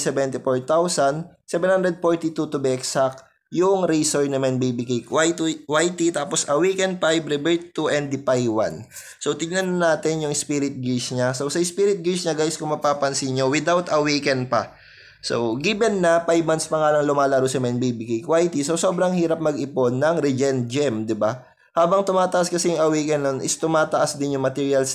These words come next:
needed pag i-awaken mo. So, kailangan niya ng maraming mari-, maraming material. So, tignan muna pala natin yung stats ng Razor, Razor na main B B K Quality, which is merong damage penetration na five point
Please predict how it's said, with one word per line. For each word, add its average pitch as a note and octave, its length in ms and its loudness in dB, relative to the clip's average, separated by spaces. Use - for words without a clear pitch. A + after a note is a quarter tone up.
needed B2 400 0
pag F3 240 0
i-awaken B2 680 2
mo. G2+ 120 -6
So, C#3 200 -4
kailangan D3+ 440 4
niya C#3+ 120 0
ng C3+ 80 0
maraming B2+ 400 4
mari-, A#2+ 360 0
maraming C3 400 2
material. G#2+ 560 0
So, F3+ 520 2
tignan G3 240 2
muna G#3 320 2
pala F3 240 2
natin E3+ 280 2
yung D3+ 80 -2
stats D3+ 360 -2
ng C#3 120 -2
Razor, C3+ 600 -2
Razor D#3 400 2
na C#3+ 120 -2
main D3 200 -2
B C#3+ 120 0
B C3 160 -4
K B2+ 160 -6
Quality, C#3 560 -2
which G3+ 160 -2
is A3+ 160 -2
merong G3+ 320 2
damage F#3 320 2
penetration D#3+ 560 -2
na C3+ 80 0
five F#3 400 0
point E3 280 2